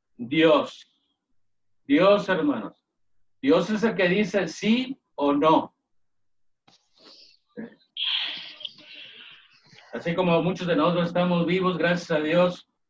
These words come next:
muchos hermanos ya se fueron, hermanos. Pero Dios es el que dice sí o no.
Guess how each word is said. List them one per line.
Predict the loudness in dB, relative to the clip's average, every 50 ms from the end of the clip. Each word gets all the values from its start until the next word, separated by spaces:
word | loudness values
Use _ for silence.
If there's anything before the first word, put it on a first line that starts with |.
| _ _ _
muchos | -10 -10 -8 -4 -2
hermanos | 0 2 2 2 2 2
ya | 2 0 0
se | 0 -2
fueron, | -2 0 2 2 2 2 2 2 0 0
hermanos. | 0 -2 -2 -2 -2 0 -2 -2 -4 -6 -10 _ _ _ _ _ _ _ _ _ _ _ _ _ _ _ _ _ _ _ _ _ _ -4
Pero | -2 0 2
Dios | 2 4 4 2 2
es | 2 0 0
el | 0 0
que | 0 0 0
dice | 0 0 0 0 -2 -2
sí | -4 -4 -8 -4 0 2 2 4
o | 2 2
no. | 2 0 0 0 0 -2 -4